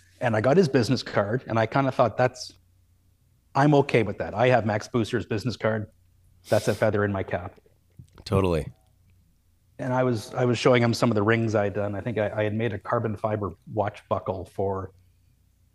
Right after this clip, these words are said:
Speaker 1: for a Seven Friday watch. <laughs>
Speaker 2: Okay.
Speaker 1: This is how stupid I am. I made, like, a fifteen hundred dollar strap for, like, an eight hundred dollar watch. Like,
Speaker 2: <laughs>
Speaker 1: but it was the thinking behind it
Speaker 2: Mm-hmm.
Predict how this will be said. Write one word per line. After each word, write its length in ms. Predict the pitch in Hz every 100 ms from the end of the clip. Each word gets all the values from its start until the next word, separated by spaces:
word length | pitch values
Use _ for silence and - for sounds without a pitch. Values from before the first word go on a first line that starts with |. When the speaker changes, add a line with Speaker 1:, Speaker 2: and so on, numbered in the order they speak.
| _ _
Speaker 1:
for 220 | - 101
a 40 | 98
Seven 360 | - 101 104
Friday 380 | - 92 90 87
watch. 400 | 82 85 - - -
<laughs> 500 | - - - _ -
Speaker 2:
Okay. 340 | 101 113 101 - _ _ -
Speaker 1:
This 120 | 254 -
is 60 |
how 80 | 156
stupid 420 | 151 - 135 131
I 60 | 104
am. 100 | 95
I 80 | 110
made, 220 | 135 143
like, 300 | 123 107 - _ -
a 60 |
fifteen 420 | - 156 - 147 135
hundred 220 | 127 107
dollar 280 | 113 107 104
strap 480 | - 107 98 - - -
for, 80 | 98
like, 160 | 101
an 80 | 98
eight 120 | 98 98
hundred 180 | 95
dollar 200 | 92 92 82
watch. 400 | 90 80 - -
Like, 200 | 95 95 - 453 466 - -
Speaker 2:
<laughs> 460 | - - - - -
Speaker 1:
but 360 | 113 139 - _ _
it 120 | 131 117
was 120 | 113
the 100 | -
thinking 400 | - 208 208 117
behind 320 | 92 92 92
it 180 | 113 - - _ _ _ -
Speaker 2:
Mm-hmm. 340 | 98 104 82